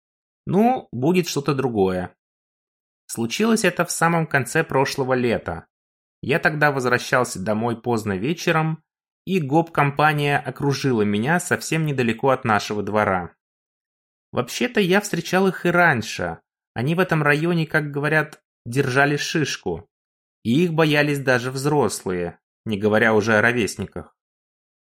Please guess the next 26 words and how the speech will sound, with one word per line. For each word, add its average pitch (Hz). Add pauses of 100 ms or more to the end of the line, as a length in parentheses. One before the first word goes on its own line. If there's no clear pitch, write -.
Очевидно, 190
какое-то 170
время 160
они 147
приглядывались 135
ко 104
мне, 127 (380)
а 208
вот 208
теперь 170
решили 156
пощупать. - (1120)
Да 113
и 139
кого 185
им 233
бояться, 110 (440)
если 175
их 180
с 135
десяток, 156 (180)
а 127
я 113
один? 117 (640)
Московская 175
шпана, 165